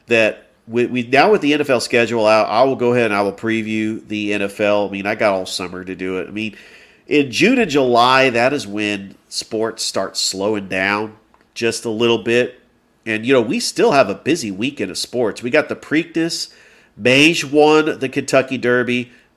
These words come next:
Mage should be the odds-on favorite to win the Preakness. And then we can start talking about horse racing and a possible Triple Crown if Mage wins it, the Preakness and then goes on to a race in the Belmont Stakes, which is a lot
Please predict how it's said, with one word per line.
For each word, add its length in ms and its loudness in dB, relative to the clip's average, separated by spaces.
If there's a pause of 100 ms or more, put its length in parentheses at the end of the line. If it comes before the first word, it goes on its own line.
Mage 400 4
should 260 -2
be 140 -2
the 160 2
odds-on 420 2
favorite 420 -2
to 100 -8
win 160 -6
the 80 -6
Preakness. 520 -6
And 120 -8
then 120 -2
we 100 -4
can 120 -6
start 300 0
talking 240 0
about 240 0
horse 280 0
racing 360 -2
and 120 -4
a 60 -8
possible 380 -4
Triple 300 -8
Crown 440 -2 (460)
if 260 -6
Mage 380 0
wins 460 -4
it, 360 -6 (180)
the 100 -6
Preakness 460 -4
and 100 -8
then 160 -4
goes 260 -2
on 220 -2
to 280 -4
a 80 -2
race 380 -2
in 80 -10
the 80 -8
Belmont 400 -4
Stakes, 340 -2
which 140 -10
is 100 -14
a 120 -12
lot 460 -4